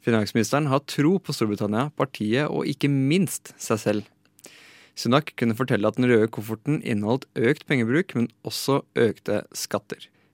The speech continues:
Britiske analytikere mener at statsbudsjettet ligner mer på et venstrevridd budsjett. Men den over hundre og femti år gamle kofferten inneholdt også billigere alkohol og bensin, noe som ligner på god F R P-stil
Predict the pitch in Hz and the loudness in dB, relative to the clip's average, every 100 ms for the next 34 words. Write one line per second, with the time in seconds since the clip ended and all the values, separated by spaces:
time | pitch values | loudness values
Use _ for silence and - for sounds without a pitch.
0 | _ 104 101 101 - 113 - - 135 120 | _ -4 -4 -4 -6 -2 0 0 2 0
1 | - 131 127 175 - 127 107 101 117 - | -2 -4 -2 -2 -2 0 0 0 -2 -4
2 | - 107 107 - 107 127 - 160 - 131 | -4 -6 -6 -4 -2 -2 0 -2 0 0
3 | 117 110 127 117 131 175 - 127 110 101 | 2 2 2 2 2 -2 -2 0 0 -2
4 | - 117 135 165 131 104 95 - - _ | -2 0 0 0 -4 -4 -6 -8 -20 _
5 | _ _ - 110 110 160 190 143 113 127 | _ _ -4 2 4 4 4 2 2 4
6 | 120 113 - 101 117 113 120 139 117 110 | 4 2 0 0 2 2 2 0 -4 -4
7 | 107 131 - 110 120 - - 117 - 185 | -4 -4 -2 -2 -2 -4 -10 -8 -2 -2
8 | 170 170 107 107 120 160 147 214 262 - | 2 0 4 2 2 -4 -2 -4 -4 -6
9 | 127 160 160 117 110 - _ _ _ 117 | -2 -2 0 -2 -4 -10 _ _ _ -2
10 | 110 101 135 139 107 151 131 110 190 - | -2 0 2 2 2 0 -2 0 0 2
11 | 139 107 107 110 - 107 | 0 0 0 -2 -2 -4